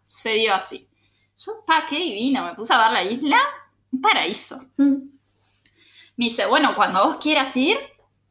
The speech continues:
Speaker 1: la casa que yo tengo es tuya. Vos me invitaste acá, yo te invito allá".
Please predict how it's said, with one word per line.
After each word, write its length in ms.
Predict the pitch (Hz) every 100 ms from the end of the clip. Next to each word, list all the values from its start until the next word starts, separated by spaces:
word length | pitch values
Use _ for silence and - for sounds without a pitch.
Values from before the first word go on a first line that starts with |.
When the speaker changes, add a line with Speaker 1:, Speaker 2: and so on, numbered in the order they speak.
| _ -
Speaker 1:
la 220 | 196 175
casa 440 | 233 262 - 285 233
que 80 | 190
yo 180 | 240 233
tengo 240 | 254 339 254 -
es 180 | 233 -
tuya. 440 | 196 - - - _ _ _ _ _ _
Vos 140 | 220 240
me 80 | 220
invitaste 380 | 190 185 - 196
acá, 240 | - 302 554 -
yo 200 | - 254
te 80 | 247
invito 300 | 208 202 185
allá". 360 | 170 - 156